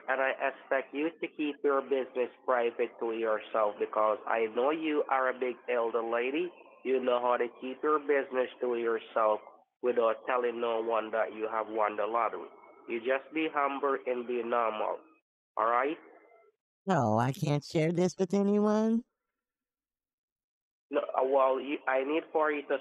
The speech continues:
Speaker 1: surprise, I need for you to surprise your son at this time until you have your money safely.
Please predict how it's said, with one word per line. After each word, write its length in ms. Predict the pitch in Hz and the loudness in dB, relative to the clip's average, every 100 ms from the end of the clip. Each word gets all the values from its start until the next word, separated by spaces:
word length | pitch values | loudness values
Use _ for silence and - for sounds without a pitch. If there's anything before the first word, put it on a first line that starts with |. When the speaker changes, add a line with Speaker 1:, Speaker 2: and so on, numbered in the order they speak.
| - | 2
Speaker 1:
surprise, 600 | 131 - 131 123 123 120 - - | 0 2 2 2 0 -4 -6 -4
I 160 | 120 | -2
need 200 | 127 147 - | -2 -4 -2
for 180 | 143 143 | 2 2
you 120 | 131 - | 0 -4
to 100 | 123 - | -4 -2
surprise 580 | 117 - 123 127 156 156 - - _ _ _ _ _ _ _ | -2 0 0 2 0 -6 -16 -20 _ _ _ _ _ _ _
your 220 | 131 127 120 - | 0 0 0 -2
son 240 | 143 131 - | 0 -2 0
at 160 | 123 117 120 | -2 -2 -8
this 140 | 113 - | -10 -4
time 300 | 127 120 120 | -2 0 0
until 400 | 117 113 - 117 117 | -2 -4 -4 -6 -4
you 120 | 113 | -4
have 240 | 113 113 110 | -2 -2 0
your 160 | 110 | -4
money 420 | 107 110 110 107 104 - - - _ _ _ _ _ | -2 0 0 -2 -10 -18 -20 -20 _ _ _ _ _
safely. 480 | 135 131 - 95 - | 0 0 -2 -6 -10